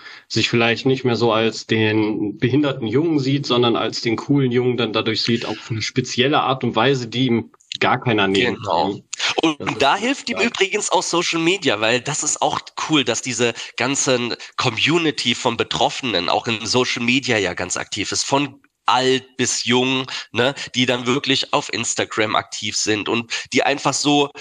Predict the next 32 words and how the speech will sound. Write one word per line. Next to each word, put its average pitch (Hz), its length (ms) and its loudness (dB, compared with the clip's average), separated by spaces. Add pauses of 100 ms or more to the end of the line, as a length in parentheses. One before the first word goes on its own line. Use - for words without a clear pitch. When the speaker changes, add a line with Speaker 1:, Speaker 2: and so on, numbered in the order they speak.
(220)
Speaker 2:
wirklich 143 280 -2
dieses 131 280 -2
Thema 131 240 0
Behinderung 156 640 0
und - 160 -4
Prothese 139 840 0
einfach 113 380 -2 (300)
super - 580 0 (100)
cool 131 160 2
und 117 100 2
lässig, 117 580 0
also 110 220 -2 (320)
Speaker 1:
Ja. - 100 2
Speaker 2:
fast 139 140 0
schon 123 160 0
so, 113 180 -2
zu - 280 -2
so 123 160 2
einem 117 120 0
Superstatus 104 1040 -2
wachsen 95 340 -2
lassen, 85 360 -2
ja. 92 240 2 (400)
Und 117 200 0
davon 131 240 -2
profitiert - 560 -4
jeder 131 420 2
aus - 140 -2
der 120 100 -4
Community 110 680 -6
eigentlich, 85 480 -8
ne? 107 240 -6